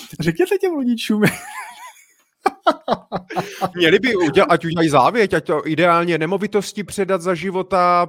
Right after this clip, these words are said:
Speaker 2: b-, cenný papíry předat za života, je to lepší udělat co nejdřív. Ty děti pře-, my se přece o to postaráme líp než oni.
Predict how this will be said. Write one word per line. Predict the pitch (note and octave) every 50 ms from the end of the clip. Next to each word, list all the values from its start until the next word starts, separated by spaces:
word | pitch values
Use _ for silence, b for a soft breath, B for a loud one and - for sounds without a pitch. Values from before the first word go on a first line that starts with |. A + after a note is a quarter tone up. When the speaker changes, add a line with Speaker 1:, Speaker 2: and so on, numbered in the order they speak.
| F3
Speaker 2:
b-, | - D#3+ D#3 D3+ D3 C#3+ B2+
cenný | - - E3+ D#3 F3 F#3
papíry | - F#3+ E3+ E3+ F3+ F3+ F3 E3+ E3+
předat | E3+ - - E3+ F3 F3 D3+
za | D3 D#3
života, | C#3 C#3+ D#3+ D3 D#3+ D#3 - D#3 D3 D3 D3 C#3+
je | C#3+
to | C#3 D#3+ D3+
lepší | D3 D3 C#3+ - - E3+
udělat | D#3+ D3+ D#3 D3 C#3+ -
co | - D3+
nejdřív. | C#3+ C#3 D3 D3 C#3+ C3+ C#3+ C3+ C3+ - - - B B B B B B
Ty | - D#3 D3
děti | C3+ D3 C#3 C#3 D#3+ E3
pře-, | - - - D3 D3+
my | D3+
se | C#3 - E3+
přece | - F#3+ F#3+ F3 F3+ D#3
o | D#3
to | D3+ E3+
postaráme | D#3+ E3 D#3+ - - - D#3 D3+ D#3 D#3+ D#3
líp | D3 D#3+ D#3+ D3+
než | D3 B2+ B2
oni. | A#2 A#2+ A#2+ A#2 A2